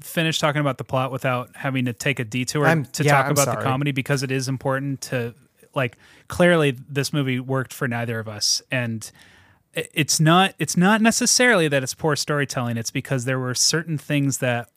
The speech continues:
Speaker 1: aren't gelling. And you're absolutely right. Vince Vaughn is an improviser. He is a true blue
Speaker 2: Mm-hmm.
Speaker 1: one hundred percent improviser, and he's really good at it.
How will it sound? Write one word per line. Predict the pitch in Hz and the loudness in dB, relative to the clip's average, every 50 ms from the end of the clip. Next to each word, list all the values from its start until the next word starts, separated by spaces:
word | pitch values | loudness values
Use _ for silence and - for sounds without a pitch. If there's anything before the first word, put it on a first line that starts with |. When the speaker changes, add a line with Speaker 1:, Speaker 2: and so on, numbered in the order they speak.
| _ _ | _ _
Speaker 1:
aren't | - 147 151 - - - | 2 2 2 2 0 -2
gelling. | 117 131 131 123 120 117 113 110 107 - - - - - - _ _ _ | -2 0 0 2 0 0 -2 -4 -4 -8 -12 -20 -20 -20 -20 _ _ _
And | - 139 135 127 127 120 - | -2 0 0 0 -2 -4 -4
you're | - 131 139 135 | -2 0 2 4
absolutely | 151 170 175 - - 202 208 208 208 220 220 202 | 4 2 2 0 -2 -2 -2 -2 -2 -2 -2 0
right. | 180 156 139 131 131 131 - _ _ _ - | 2 2 2 2 0 -4 -10 _ _ _ -8
Vince | 147 131 160 185 175 - | -4 -2 -2 -2 -2 -4
Vaughn | - 160 160 165 160 147 139 131 127 127 - | -4 -2 0 0 0 0 0 0 -2 -4 -2
is | 143 131 131 127 123 120 117 107 - - - - _ _ _ _ _ _ | -2 0 0 0 0 -2 -2 -4 -4 -4 -6 -8 _ _ _ _ _ _
an | - 110 104 | -8 -2 2
improviser. | 131 156 151 - 151 120 117 110 104 101 - - - - - _ _ _ _ _ _ _ _ _ | 2 2 4 2 2 0 0 -2 -4 -6 -10 -12 -16 -20 -20 _ _ _ _ _ _ _ _ _
He | - - - 147 160 170 165 | -12 -6 -2 0 2 4 4
is | 151 143 135 127 113 110 - - - | 4 4 2 0 -2 -6 -8 -6 -6
a | - 120 113 | -6 -6 -4
true | - - - - 165 165 165 165 | -6 -4 0 2 4 4 4 4
blue | 147 143 143 143 139 135 135 135 131 | 2 2 4 4 4 6 6 6 6
Speaker 2:
Mm-hmm. | 131 127 123 | 6 6 6
Speaker 1:
one | 117 123 131 143 | 6 6 6 6
hundred | 170 156 143 143 139 | 6 4 4 2 0
percent | 131 143 131 - - 127 113 - | 0 -2 -2 -2 -2 -4 -6 -6
improviser, | - 143 131 - 139 117 117 107 104 101 - 110 104 104 - _ _ - _ _ - | -4 -4 -2 -2 -2 -2 -4 -4 -6 -6 -8 -10 -12 -16 -18 _ _ -20 _ _ -6
and | - 139 | -2 0
he's | 151 135 113 117 | 2 0 0 -2
really | 113 110 107 113 127 131 131 131 127 127 123 123 123 120 113 110 | -6 -10 -6 -2 0 2 2 4 4 2 2 2 0 -2 -2 -4
good | 104 - 123 117 113 | -4 -4 -2 -2 -2
at | 113 107 104 | -2 -4 -6
it. | 101 104 - | -8 -10 -12